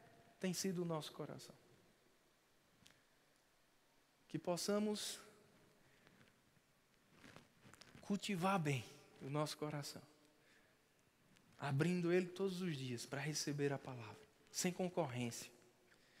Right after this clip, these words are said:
deixando a palavra penetrar. Amém? Pra isso você precisa meditar, precisa ter tempo. Não é aquela coisa de qualquer jeito, não.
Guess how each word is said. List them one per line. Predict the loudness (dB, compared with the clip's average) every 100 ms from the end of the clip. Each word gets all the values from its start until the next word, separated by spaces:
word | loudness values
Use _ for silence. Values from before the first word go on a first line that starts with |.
| -20 -20 -4
deixando | 4 6 6 2 2
a |
palavra | 0 2 6 6 8 6 4 -6 -2
penetrar. | 0 0 0 2 2 0 -8 -20 -20 -20 -20 -20 _ _ _ _ _ _ _ _ _ -4
Amém? | -2 0 0 0 -6 -20 -20 -20 -20 -20 -20 _ _ _ _ -4
Pra | 2 2
isso | 2
você | -2
precisa | -2 0
meditar, | 2 2 0 -2 -2 0 -2
precisa | -2 -4
ter | 0 0
tempo. | -2 -4 -4 -6 -20 -20 -20 -20 _ _ _ _ _ _ _ _ _ _ _ -4
Não |
é |
aquela | 0 4 4
coisa | 4 4 4
de | 2
qualquer | -2 -4 0 2
jeito, | 2 2 0
não. | -6 -6